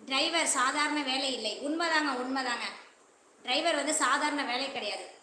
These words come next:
நானும் சாப்பிட மாட்டேன். ஏம்மா ரோஷினி,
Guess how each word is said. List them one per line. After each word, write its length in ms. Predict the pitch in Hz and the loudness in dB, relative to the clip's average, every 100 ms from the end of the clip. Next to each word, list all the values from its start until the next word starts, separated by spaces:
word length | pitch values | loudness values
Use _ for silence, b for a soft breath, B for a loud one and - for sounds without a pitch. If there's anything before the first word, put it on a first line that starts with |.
| - - | -20 -4
நானும் 360 | 233 285 330 311 | 2 4 2 2
சாப்பிட 360 | 269 254 277 | 2 2 0
மாட்டேன். 400 | 247 214 214 202 - - - - - - - - - - - | 0 -2 -4 -8 -12 -20 -20 -20 -20 -20 -20 -20 -20 -20 -8
ஏம்மா 220 | 277 359 330 | 6 8 10
ரோஷினி, 400 | 320 370 349 | 8 6 4